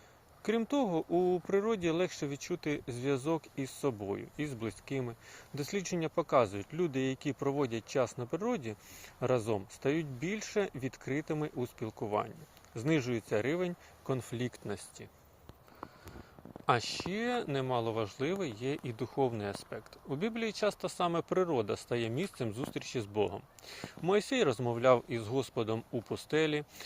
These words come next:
Ісус часто йшов молитися на гору чи в сад. Природа допомагає нам відчути тишу і чути Бога, коли довкола надто багато шуму. Можна сказати, що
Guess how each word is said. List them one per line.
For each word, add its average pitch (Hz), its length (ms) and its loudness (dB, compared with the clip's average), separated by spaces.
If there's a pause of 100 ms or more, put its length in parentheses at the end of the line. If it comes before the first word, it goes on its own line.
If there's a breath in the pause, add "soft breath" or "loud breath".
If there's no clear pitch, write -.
(160 loud breath)
Ісус 196 400 0
часто 139 340 2
йшов 120 260 0
молитися 117 560 0
на 107 140 -2
гору 156 360 0
чи - 180 -8
в 95 60 -8
сад. 113 340 2 (460 loud breath)
Природа 180 360 4
допомагає 156 640 2
нам 147 220 0
відчути 143 520 -2
тишу 175 500 -2
і 143 100 -2
чути 135 340 -2
Бога, 104 360 0 (280)
коли 113 440 2 (120)
довкола 143 680 0
надто 131 400 0
багато 104 420 2
шуму. 101 380 -6 (640 loud breath)
Можна 196 340 4
сказати, 185 600 2
що - 280 0